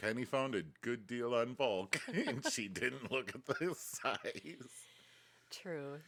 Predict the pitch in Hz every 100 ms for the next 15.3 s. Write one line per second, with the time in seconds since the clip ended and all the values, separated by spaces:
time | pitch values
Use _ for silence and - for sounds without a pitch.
0 | 165 151 - 151 139 139 - 135 135 -
1 | 190 196 214 208 - 196 202 190 165 165
2 | - 151 147 143 160 139 139 143 - 139
3 | 139 - 131 - 170 240 233 226 208 180
4 | 202 170 175 175 175 185 180 - 170 156
5 | 156 151 156 _ _ _ - _ _ _
6 | _ _ - 156 139 - - 330 311 208
7 | 185 185 247 254 185 175 175 151 160 -
8 | 156 160 151 147 147 170 147 151 - 156
9 | - 139 160 190 143 131 - - 147 123
10 | 127 127 165 - 135 156 165 139 120 -
11 | - - - - - - - - - -
12 | 131 - 175 196 214 196 135 80 87 78
13 | 67 80 - 120 120 113 104 101 110 107
14 | 101 78 - 71 78 - 85 90 - 92
15 | 95 98 101